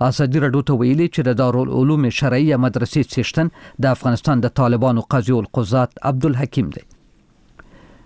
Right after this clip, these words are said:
د امریکا متحده ایالاتونو د ایران د حکومت په اتو جګپوړو چارواکو بندیزونه ولګول. په دې وګړو کې د ایران د عالي امنیتي شورا مشر علي شمخاني،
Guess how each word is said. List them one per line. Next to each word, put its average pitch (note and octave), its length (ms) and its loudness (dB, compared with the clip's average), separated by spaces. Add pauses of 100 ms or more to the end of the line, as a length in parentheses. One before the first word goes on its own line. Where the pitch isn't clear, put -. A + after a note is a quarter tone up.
(400)
د - 20 2
امریکا F3 440 2
متحده E3+ 320 0
ایالاتونو D#3+ 460 2
د D3+ 60 -2
ایران D#3 320 0
د D3 60 0
حکومت C#3 460 0
په D3 80 0
اتو C3 280 0
جګپوړو C#3 440 -2
چارواکو C3+ 500 0
بندیزونه C3 500 0
ولګول. A2 420 -2 (600)
په D#3 60 2
دې C#3+ 120 0
وګړو D3+ 360 0
کې D#3+ 120 -4
د C#3+ 260 0
ایران D3+ 380 2
د C3 80 0
عالي C#3 320 2
امنیتي C3+ 400 0
شورا C#3 260 0
مشر C#3 360 2
علي C3+ 180 2
شمخاني، B2+ 580 0